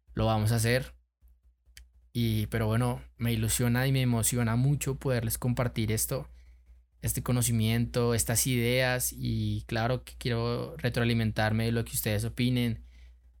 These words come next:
de todo lo que piensen acerca de este proyecto. Si lo pueden compartir, ah, hombre, sería, sería genial.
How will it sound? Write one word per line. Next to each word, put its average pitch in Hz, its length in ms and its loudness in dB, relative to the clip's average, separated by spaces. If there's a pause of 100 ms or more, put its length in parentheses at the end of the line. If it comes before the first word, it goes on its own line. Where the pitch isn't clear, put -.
(100)
de 120 120 -4
todo 113 600 0
lo 120 140 -2
que - 100 -6
piensen 113 400 -2
acerca 113 380 -2
de 117 80 2
este 117 140 -4
proyecto. 127 840 0 (440)
Si - 120 -4
lo 110 140 -2
pueden 113 260 0
compartir, 123 720 0 (1120)
ah, 113 280 0
hombre, 107 320 0
sería, 107 720 0 (500)
sería 113 300 -2
genial. 120 580 0